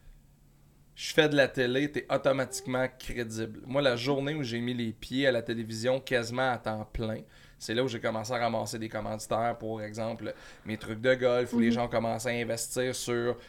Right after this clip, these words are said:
Speaker 1: des projets que j'avais parce que t'es à la télé. Il y a encore ça de mythique à propos de la télé. Tu sais, les codes d'écoute télé,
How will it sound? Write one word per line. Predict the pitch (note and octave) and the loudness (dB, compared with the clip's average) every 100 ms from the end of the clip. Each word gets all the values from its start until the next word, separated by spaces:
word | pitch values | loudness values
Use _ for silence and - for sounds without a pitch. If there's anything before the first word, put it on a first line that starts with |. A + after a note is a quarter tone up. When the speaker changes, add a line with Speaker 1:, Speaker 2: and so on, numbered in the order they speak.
| - - | -14 -4
Speaker 1:
des | A#2+ | -2
projets | A2+ A#2+ A2+ A2+ | 2 0 2 -2
que | A2+ | 4
j'avais | C3+ C3 B2+ C3 | 6 6 4 2
parce | C3 A2 - | 0 -4 -2
que | A#2+ B2 B2 - - - | -2 -2 -4 -16 -12 0
t'es | B2 | 4
à | A#2+ | 6
la | A#2 | 4
télé. | A2+ A#2 A2+ - - - - - - - - | 2 -2 -4 -8 -20 -20 -20 -20 -20 -20 -14
Il | B2+ | 0
y | C3 | 4
a | B2 | 6
encore | B2+ A#2 D3 C#3+ A#2 | 6 8 8 8 4
ça | - - C#3+ C#3+ | 0 4 4 6
de | C3 | 4
mythique | B2 C3 A#2+ - C#3 B2+ | 2 -2 -4 -2 0 0
à | |
propos | A2+ A2 G#2+ | -2 -2 -2
de | A#2+ | 0
la | A2 | 0
télé. | A2 A2+ A2+ | 0 -2 -2
Tu | |
sais, | - | -2
les | C3+ A#2+ | -2 2
codes | C#3 | 2
d'écoute | B2 B2 D3+ - | 2 -2 -2 0
télé, | A#2+ C3 C#3+ | 2 4 4